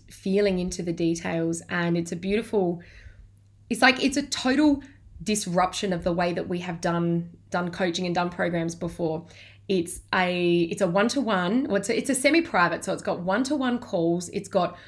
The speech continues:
group calls, and it's got group Voxer and access to all of my programs. And I was like, "Whoa." But this feels so good. Like, it doesn't seemed to make sense in terms of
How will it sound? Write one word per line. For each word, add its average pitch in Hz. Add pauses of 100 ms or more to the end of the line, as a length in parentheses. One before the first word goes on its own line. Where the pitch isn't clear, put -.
(260)
group 247
calls, 175 (640)
and 196
it's 185
got 202
group 269
Voxer 202
and 185
access 214
to -
all 214
of 220
my 180
programs. 175
And 196
I 185
was 185
like, 180
"Whoa." 202 (1300)
But 202
this 214
feels 202
so 185
good. 226 (200)
Like, 190
it 190
doesn't 240 (400)
seemed 226
to 226
make 185
sense 196
in 190
terms 180
of 170